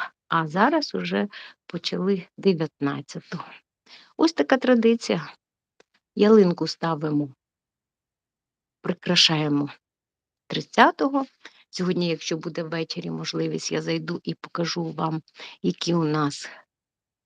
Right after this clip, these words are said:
ялинкові прикраси, наші прикраси. І ще з де-,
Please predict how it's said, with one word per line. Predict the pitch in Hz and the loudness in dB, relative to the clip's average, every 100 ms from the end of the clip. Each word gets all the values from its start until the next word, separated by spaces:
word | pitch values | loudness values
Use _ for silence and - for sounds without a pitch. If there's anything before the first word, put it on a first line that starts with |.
| _ _ _ _ - | _ _ _ _ -6
ялинкові | 180 175 180 185 156 160 | -2 0 0 0 0 0
прикраси, | - 143 - 240 302 - 240 233 - - - | -2 -6 2 4 4 2 2 2 0 -10 -6
наші | 170 170 160 175 | 0 2 2 -2
прикраси. | - 170 - 175 165 - 175 - - - _ _ | -8 -8 -4 -4 -4 -6 -8 -8 -20 -20 _ _
І | - | -6
ще | 139 - - - 180 160 139 _ _ _ _ _ _ _ _ _ _ _ _ _ _ - _ _ _ _ - | -4 -4 -4 0 2 0 -4 _ _ _ _ _ _ _ _ _ _ _ _ _ _ -20 _ _ _ _ -12
з | 180 | -4
де-, | 190 | -4